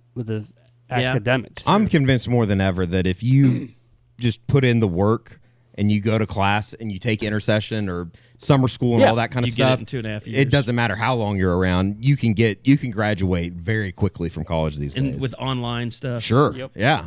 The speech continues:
Speaker 3: absolutely. And I, I think that, you know, was it Kersey that talked to maybe Mordecai's dad, I wanna say? And, I mean, I think he's basically signed up for another year. He's gonna stick it out.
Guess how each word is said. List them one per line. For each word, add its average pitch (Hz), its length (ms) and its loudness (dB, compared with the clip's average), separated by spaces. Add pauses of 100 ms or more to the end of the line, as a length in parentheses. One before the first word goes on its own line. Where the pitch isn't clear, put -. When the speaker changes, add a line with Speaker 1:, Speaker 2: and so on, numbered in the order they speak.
Speaker 3:
absolutely. 120 560 -2
And 156 120 2
I, 202 220 2
I 208 80 2
think 226 260 -6
that, 185 200 -2 (400)
you 226 80 -4
know, 117 220 0 (100)
was 151 180 2
it 127 80 -4
Kersey 156 380 2
that 139 160 -2
talked 139 260 -2
to 123 420 2
maybe 120 280 2
Mordecai's 117 640 0 (420)
dad, 127 300 0
I 139 40 4
wanna 139 280 0
say? 123 500 0 (340)
And, 127 420 0 (100)
I 190 80 2
mean, 185 260 0 (100)
I 285 120 2
think 160 240 -2
he's 127 160 -4
basically 90 400 -4
signed 98 380 0
up - 140 -4
for 101 140 -4
another 87 280 -2
year. 85 440 -2
He's 151 160 2
gonna 151 200 0
stick - 300 -6
it 87 80 -6
out. - 300 -6